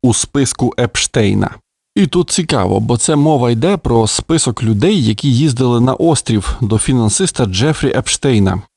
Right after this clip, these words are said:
де відбувалися сексуальні злочини над дітьми, оргії. В списку було багато відомих людей,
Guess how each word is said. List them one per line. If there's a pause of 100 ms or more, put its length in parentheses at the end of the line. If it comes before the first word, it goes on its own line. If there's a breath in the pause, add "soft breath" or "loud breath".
(100)
де
відбувалися
сексуальні
злочини
над
дітьми, (300)
оргії. (760)
В
списку
було
багато
відомих
людей,